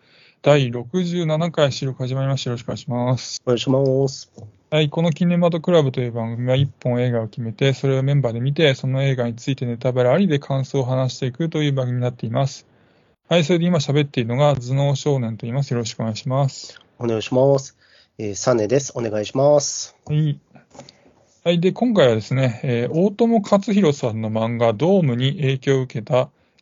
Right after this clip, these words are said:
Speaker 1: 現在劇場公開中の映画、イノセンツについて語っていこうと思います。はい、じゃあまずあらすじからです。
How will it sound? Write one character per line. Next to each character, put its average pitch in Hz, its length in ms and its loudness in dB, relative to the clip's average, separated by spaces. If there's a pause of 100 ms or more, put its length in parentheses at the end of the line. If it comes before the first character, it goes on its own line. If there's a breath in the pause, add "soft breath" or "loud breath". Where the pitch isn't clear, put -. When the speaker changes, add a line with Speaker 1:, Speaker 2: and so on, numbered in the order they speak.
Speaker 1:
現 160 140 0
在 131 140 -2
劇 117 320 -6
場 165 180 -2
公 151 220 -2
開 143 220 2
中 147 180 -4
の 151 160 0
映 123 180 0
画、 113 260 0 (280)
イ 175 100 2
ノ 202 140 4
セ 135 180 2
ン 113 140 -2
ツ - 400 -12
に 160 160 -4
つ 165 160 -8
い 151 100 -4
て 294 120 -4
語 143 180 2
っ 120 40 0
て 113 120 -8
い - 20 -2
こ 123 60 0
う 113 40 -4
と 117 60 -10
思 110 120 -6
い 110 40 -8
ま 131 180 -2
す。 - 280 -16 (1120 loud breath)
は 156 80 0
い、 160 80 0
じ 175 80 0
ゃ - 20 2
あ - 20 2
ま 170 140 2
ず 127 80 2
あ 120 60 4
ら 123 100 2
す 127 140 -6
じ 127 100 -4
か 127 120 -4
ら 120 80 -4
で 123 140 -6
す。 - 320 -16